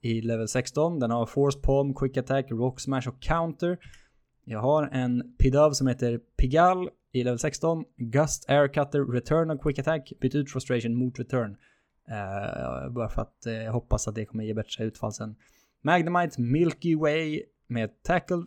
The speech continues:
Thunder Wave, Thunder Shock och Sonic Boom, även den i level sexton. Så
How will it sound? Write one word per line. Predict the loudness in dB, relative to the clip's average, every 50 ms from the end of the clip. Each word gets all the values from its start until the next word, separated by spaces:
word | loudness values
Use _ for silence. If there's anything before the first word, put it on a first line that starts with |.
| -2 0
Thunder | 2 2 4 4
Wave, | 4 2 2 0
Thunder | -2 -4 -2 0 0 0 0
Shock | 0 -2 -4 -4 -4
och | -4 -2 -2 -2 -2
Sonic | -2 0 0 0 0 0 0
Boom, | 0 0 0 0
även | 0 -2 -2 -2 -4
den | -4 -4 -4
i | -4 -4 -2 -2
level | -2 -2 -4 -4
sexton. | -4 -2 -2 -2 -4 -2 0 0 0 0 -2 -6 _ _ _ _ _ _ _ _ _ _ _ _ _ _ _ _ _ _ _ _ _ _ _ _ _ _ _ _ _
Så | -8 -4 -2 -2 -2 -4 -6